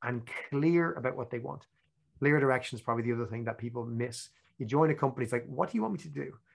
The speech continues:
What's the measurement of success?" People just fart around for weeks, not knowing what they're meant to be doing,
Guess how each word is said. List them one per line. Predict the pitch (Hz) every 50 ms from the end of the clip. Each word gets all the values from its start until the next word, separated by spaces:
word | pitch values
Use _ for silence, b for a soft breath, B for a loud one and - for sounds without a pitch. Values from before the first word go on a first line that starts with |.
| b b b _
What's | 156 175 175 -
the | - 160
measurement | 151 151 139 139 143 123
of | 127 110
success?" | 113 113 - - - - - - - - _ b b b b b _
People | - 170 165 185
just | - - - - _ _ - - _
fart | _ 139 135 139 139 123
around | 135 127 120 117 123 120 113
for | - 104 104
weeks, | 104 123 127 123 - - - - -
not | 190 131 127 123 151
knowing | 131 131 131 127 123 117
what | 113 113
they're | - 117
meant | 113 113 110
to | -
be | - 113
doing, | 113 120 117 117 117 110